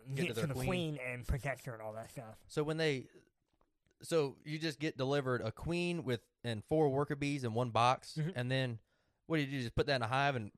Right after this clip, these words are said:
Speaker 1: bees will just come from all over? Or?
Speaker 2: Yeah, I mean, those four,
Speaker 1: Really?
Speaker 2: those four or five worker bees are, like, the ancestors of the, the whole colony.
Speaker 1: So they'll, like, what, alert other, like, "Hey, we got a new queen, come here"?
Speaker 2: No, they'll mate with the queen.
Speaker 1: Oh, okay.
Speaker 2: They'll, they will
Speaker 1: Oh,
Speaker 2: mate with the
Speaker 1: okay.
Speaker 2: queen, and the queen will be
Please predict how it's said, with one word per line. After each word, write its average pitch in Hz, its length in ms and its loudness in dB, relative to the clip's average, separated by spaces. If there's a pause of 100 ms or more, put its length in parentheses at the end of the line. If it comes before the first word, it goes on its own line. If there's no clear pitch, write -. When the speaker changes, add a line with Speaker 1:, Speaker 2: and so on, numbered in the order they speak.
Speaker 1:
bees 135 200 0
will 127 120 -2
just 120 160 -2
come 131 160 0
from 101 260 -8
all 123 300 6
over? 147 380 2
Or? 98 40 2
Speaker 2:
Yeah, 165 140 4
I 127 40 0
mean, 147 120 0
those 156 180 2
four, 135 140 2
Speaker 1:
Really? 175 340 6
Speaker 2:
those 175 160 2
four 202 220 0
or 165 40 0
five 180 260 4
worker 160 240 2
bees 156 340 -2 (220)
are, 123 280 0
like, 120 280 -2 (200)
the 147 160 -4
ancestors 139 680 -2
of 117 100 -4
the, 120 260 -2 (100)
the 127 100 0
whole 135 320 0 (100)
colony. 120 440 -4
Speaker 1:
So 143 120 2
they'll, 139 160 4
like, 127 260 4
what, 120 220 2
alert 110 440 0
other, 131 440 2
like, 110 180 2
"Hey, 139 180 2
we 117 100 -4
got 135 160 2
a - 20 -2
new 135 120 -2
queen, 147 320 -4
come 139 140 -4
here"? 151 260 -2 (120)
Speaker 2:
No, 151 180 2
they'll 131 160 0
mate 135 380 0
with 120 120 -8
the - 60 -6
queen. 147 360 -6 (300)
Speaker 1:
Oh, 139 360 -2
okay. 107 380 -2
Speaker 2:
They'll, 156 340 2
they 165 120 4
will 160 140 4
Speaker 1:
Oh, 175 80 8
Speaker 2:
mate 156 200 8
with 151 100 2
the 123 60 2
Speaker 1:
okay. 101 80 0
Speaker 2:
queen, 170 240 2
and 123 100 -2
the 110 40 -8
queen 170 260 -2
will 143 80 -2
be 123 180 -4